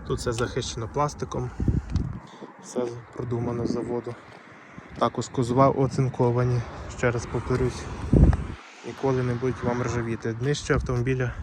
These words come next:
просто як нове. Це вже можемо побачити знизу з ями. А зараз перейдемо до салону. Тут маємо два ключі, дві ключ-карти, маємо безключовий доступ, складання, підігрів дзеркал.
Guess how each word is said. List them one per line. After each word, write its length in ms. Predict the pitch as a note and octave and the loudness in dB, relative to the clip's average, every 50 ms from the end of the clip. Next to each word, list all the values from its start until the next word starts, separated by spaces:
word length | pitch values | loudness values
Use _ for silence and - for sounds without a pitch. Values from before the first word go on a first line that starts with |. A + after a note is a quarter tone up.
| - - - - | -6 -4 -2 0
просто 320 | - B2+ B2 - - B2+ A#2+ | 0 0 0 -2 -2 0 0
як 160 | A#2+ A2+ G#2+ | 0 0 0
нове. 280 | A#2+ A#2 A2+ A2+ G#2+ G#2 - - - - - - - - - - - - - - - - - - - - | 0 0 0 0 -2 -4 -8 -14 -14 -14 -14 -14 -12 -10 -6 -2 2 2 2 2 2 -2 -4 -8 -12 -6
Це 140 | - A2+ | -4 -2
вже 160 | A2+ A2 A#2 A#2 | -2 0 0 0
можемо 320 | A#2 A#2+ A#2 A2 A#2 A2 | 2 2 2 2 2 0
побачити 520 | A#2+ A#2 A2+ A#2+ A#2 A2+ - - A#2 A2+ A2 - - - - | 0 0 0 0 0 0 -2 -4 -4 -4 -4 -4 -6 -6 -4
знизу 340 | B2 A#2 B2 A#2+ A2+ A#2 A#2+ | -4 -2 -2 0 0 0 0
з 120 | A2+ A2+ | 0 0
ями. 280 | A#2+ A#2 A#2 A#2+ B2 A#2 - - - - - - - - - - - - - - - - | 0 0 0 0 -2 -4 -6 -10 -10 -10 -12 -12 -12 -12 -12 -12 -12 -12 -14 -10 -2 2
А 80 | B2 A#2 | 4 6
зараз 300 | C3 C#3+ D3 D3 C#3+ - | 6 6 6 4 2 0
перейдемо 400 | - B2+ A#2+ A#2 C3+ C3 B2+ A#2+ | 0 2 2 2 2 2 2 2
до 160 | B2+ B2+ B2 | 2 0 0
салону. 480 | - - C3 A#2+ A#2+ A#2 A#2 A2+ A2 A2 - - - - - - - - - - - - - | 0 2 2 4 4 4 2 2 0 -6 -8 -10 -10 -10 -12 -12 -12 -12 -12 -14 -12 -8 -6
Тут 100 | C3 B2+ | -4 -2
маємо 240 | B2 B2 A#2+ A#2+ | -2 -2 -2 -2
два 280 | A2+ A#2 B2+ B2+ A#2+ A2+ - - - - - - - - - - - - - - | -4 -2 0 0 0 -2 -4 -8 -12 -12 -12 -12 -12 -12 -12 -12 -12 -12 -12 -10
ключі, 320 | - B2+ - - - F#3 F#3 | -10 -10 -8 -4 -2 -2 -2
дві 220 | D3+ B2+ B2 B2 | 0 2 2 2
ключ-карти, 600 | - - B2+ A#2 - - - D#3+ D#3+ E3 - - C3+ | 2 2 0 0 0 2 4 4 4 4 6 4 4
маємо 260 | B2 B2 A#2+ A#2 A2+ | 4 4 4 4 2
безключовий 500 | A#2 - - - B2 - - A#2+ A#2 A2+ | 0 0 -2 -4 -4 -2 0 2 2 4
доступ, 400 | A#2 C#3+ C#3+ D3 - - C3+ - | 8 8 8 6 6 2 -2 -4
складання, 480 | - - C3+ B2+ B2 B2 A#2+ A#2 A2+ | -2 -2 2 6 6 6 6 6 4
підігрів 400 | A2+ A#2 A#2 A#2+ A#2 A2 A2+ A#2+ | 0 -2 0 0 0 2 2 2
дзеркал. 480 | A2+ A2+ B2+ A#2+ - - D#3 D#3+ E3 | 2 2 0 0 2 4 4 4 4